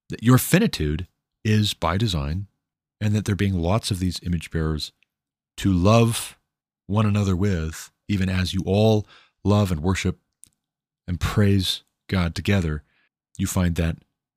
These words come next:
you help each other, and that that's productive as well. That kind of work is also blessed. <laughs> It's blessed,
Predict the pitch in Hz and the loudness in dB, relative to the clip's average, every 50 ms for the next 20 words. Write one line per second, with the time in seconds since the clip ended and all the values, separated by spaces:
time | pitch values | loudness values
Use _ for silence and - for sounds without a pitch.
0 | _ _ _ - 95 78 78 98 - - 87 78 - 76 69 67 69 - _ _ | _ _ _ -6 -4 -2 -2 -2 -2 -2 -6 -6 -4 -6 -8 -8 -10 -16 _ _
1 | _ _ _ _ _ _ _ _ _ _ _ _ _ _ _ _ _ _ _ 92 | _ _ _ _ _ _ _ _ _ _ _ _ _ _ _ _ _ _ _ -6
2 | 92 92 92 - 120 127 123 - - - 117 113 110 101 - 104 101 101 92 95 | -6 -4 -2 0 0 0 0 -2 -4 -2 0 0 0 0 0 0 0 0 0 -2
3 | 120 139 - - - _ _ _ _ _ _ _ _ _ _ _ - - - - | -2 -2 -4 -4 -10 _ _ _ _ _ _ _ _ _ _ _ -2 -2 -2 -2
4 | - - 117 110 101 90 80 90 90 85 - - 98 98 92 90 - - - _ | -2 0 2 2 2 2 0 0 0 -2 -2 -2 -2 0 0 0 -2 -4 -6 _
5 | 104 107 104 - 107 95 - _ _ _ _ _ _ _ _ _ _ 117 143 143 | -2 -2 -2 -2 -2 -4 -6 _ _ _ _ _ _ _ _ _ _ -2 0 0
6 | - - - - - - - - 113 104 139 - - - - - - - - - | 0 -2 -4 -4 -8 -8 0 4 4 6 4 4 0 -8 -20 -20 -20 -2 2 4
7 | 135 - - - - 123 143 147 139 - - | 4 4 2 2 4 6 6 6 4 2 0